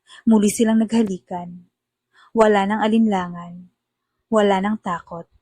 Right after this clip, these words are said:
Isang halik na puno ng katiyakan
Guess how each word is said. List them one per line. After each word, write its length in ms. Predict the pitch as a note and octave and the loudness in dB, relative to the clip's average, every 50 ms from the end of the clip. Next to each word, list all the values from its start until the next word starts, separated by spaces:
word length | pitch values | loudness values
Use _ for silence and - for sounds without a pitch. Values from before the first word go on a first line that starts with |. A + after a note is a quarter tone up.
| _ _ _ _ _ _ _ _ _ _ _ _ _ | _ _ _ _ _ _ _ _ _ _ _ _ _
Isang 320 | G#3+ - - A3+ G#3+ A3 G#3+ | -8 -4 -2 0 0 0 0
halik 340 | A#3 B3 A3 F#3 F#3 F#3 - _ _ _ _ _ _ _ _ _ _ - | 0 0 0 -2 -8 -12 -16 _ _ _ _ _ _ _ _ _ _ -2
na 80 | A3+ - | -2 0
puno 320 | - A3+ A3 G#3 G3+ G3+ | 0 0 0 0 0 -2
ng 80 | G#3 G#3+ | -4 -4
katiyakan 960 | - A#3 A3+ - A#3 G#3+ G3 F3 E3 - - F3+ F3 E3+ E3+ E3+ E3+ - | -4 -6 -6 -2 -2 -2 -2 -4 -6 -10 -14 -16 -16 -16 -16 -18 -20 -20